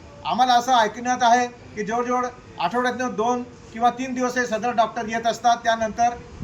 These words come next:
गायब होतात. स्वतः माननीय डीन साहेब देखील आठवड्यातनं दोन दिवस राहतात आणि ते देखील ऑफिसमध्ये राहत नाही.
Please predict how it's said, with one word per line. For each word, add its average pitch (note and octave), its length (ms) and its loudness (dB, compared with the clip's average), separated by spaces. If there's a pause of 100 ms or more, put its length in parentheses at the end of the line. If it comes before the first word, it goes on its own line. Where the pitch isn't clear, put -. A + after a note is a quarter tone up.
(160)
गायब G#3+ 280 2
होतात. A#3 280 2 (1120)
स्वतः C4 320 4 (680)
माननीय B3+ 500 2 (640)
डीन C4 180 -2
साहेब B3+ 280 4
देखील B3 280 0
आठवड्यातनं A#3+ 560 0
दोन A3+ 220 -2
दिवस A#3 240 -2
राहतात A#3 380 4 (400)
आणि G3+ 240 -2
ते B3+ 120 2
देखील B3+ 300 -2
ऑफिसमध्ये B3+ 920 -2
राहत A3+ 320 6
नाही. A#3 200 0